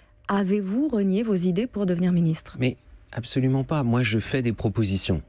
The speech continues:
Speaker 2: J'ai fait des propositions dans la campagne, euh, présidentielle parce que, encore une fois, je considère que c'est le rôle, euh, d'un élu, d'un responsable politique qui se présente aux élections. Moi, je me suis toujours présenté aux élections et vous savez, j'ai convaincu d'abord et avant tout les électrices et les électeurs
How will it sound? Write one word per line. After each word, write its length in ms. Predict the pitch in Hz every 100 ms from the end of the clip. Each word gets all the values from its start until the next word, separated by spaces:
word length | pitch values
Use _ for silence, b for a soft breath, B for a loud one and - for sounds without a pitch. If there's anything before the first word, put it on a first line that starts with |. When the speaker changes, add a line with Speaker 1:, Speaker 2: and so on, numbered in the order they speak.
| -
Speaker 2:
J'ai 160 | 101
fait 240 | 135 190 180
des 140 | 117
propositions 580 | - 95 107 98 - 123
dans 80 | 92
la 140 | 85
campagne, 500 | 98 90 107 110 95
euh, 180 | 80 78
présidentielle 680 | - 104 98 90 - 78 -
parce 180 | 101
que, 320 | - 85 80 76
encore 360 | 78 - 80
une 100 | 87
fois, 260 | - 101 147 B B
je 80 | -
considère 360 | 85 - 120
que 60 | 127
c'est 300 | - 110 123 B -
le 100 | 110
rôle, 420 | 90 117 165 170 B B -
euh, 160 | 95
d'un 200 | 82 113
élu, 380 | 117 110 110 156 101
d'un 100 | 107
responsable 500 | 110 - 110 113 101
politique 300 | 107 113 -
qui 120 | 170
se 100 | -
présente 460 | 151 139 127 127 113
aux 20 |
élections. 340 | 101 90 - 101
Moi, 100 | 139
je 80 |
me 80 | 139
suis 140 | 127 127
toujours 260 | 135 143
présenté 460 | - 147 123 110 117
aux 20 |
élections 380 | 95 85 - 156
et 40 |
vous 60 | 143
savez, 260 | 98 120 131 B B
j'ai 200 | 95 104
convaincu 680 | 107 156 151 139 135 147 139 B B
d'abord 340 | - 120 131 127
et 40 |
avant 180 | 107 110
tout 120 | 123
les 200 | 139 107
électrices 400 | 107 107 139 131
et 20 |
les 160 | 104 98
électeurs 460 | 101 95 - 147